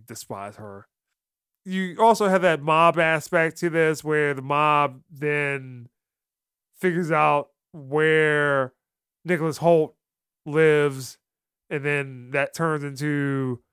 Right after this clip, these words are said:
Dracula also finding out that Reinfeld has fallen in love, so he has problems with that because you're supposed to be my servant, and, like, if you don't serve me, I'll kill her type thing.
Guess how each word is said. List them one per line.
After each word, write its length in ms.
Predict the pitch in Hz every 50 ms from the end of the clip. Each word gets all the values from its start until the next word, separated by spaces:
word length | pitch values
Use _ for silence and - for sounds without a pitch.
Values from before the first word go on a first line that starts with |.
| _ _ _ _ _ -
Dracula 540 | 160 151 170 175 165 165 151 165 170 165 151
also 880 | 139 131 135 139 139 135 - 165 151 143 143 139 135 135 135 131 120 - _ _ _ _ _ _ _ -
finding 380 | 180 165 151 147 147 147 143
out 260 | 143 139 139 139 131 131
that 280 | 143 135 131 131 127 _ _
Reinfeld 840 | 147 143 143 147 151 143 131 123 156 147 143 143 139 135 131 127 127 _ -
has 160 | 139 143 139 -
fallen 300 | - 170 151 135 127 127
in 140 | 131 123 123
love, 420 | 131 127 127 123 123 120 117 117
so 360 | - 151 135 127 120 120 123
he 200 | 127 123 147 160 147
has 240 | 143 135 135 127 -
problems 360 | - 147 139 131 123 131 123
with 140 | 123 131 113
that 220 | 135 123 127 123
because 320 | 135 127 127 123 110 110 _ _ _ _ _ _ _ _
you're 280 | - 151 139 135 131 135
supposed 280 | - - 160 165 147 127
to 60 | 147
be 60 | 127
my 160 | 127 131 139 131
servant, 380 | - - 127 104 95 98 95
and, 80 | 104 107
like, 140 | 107 107 113
if 260 | 117 120 127 127 113 _
you 140 | 156 151 147
don't 220 | 143 139 143 139
serve 260 | 120 160 160 147 135
me, 160 | 135 147 143 131
I'll 200 | 123 123 135 131
kill 220 | - 156 147 123
her 280 | 110 123 117 95 76 _ _ _ _ _ _ _ _ -
type 240 | - 110 90 -
thing. 180 | - - 85 -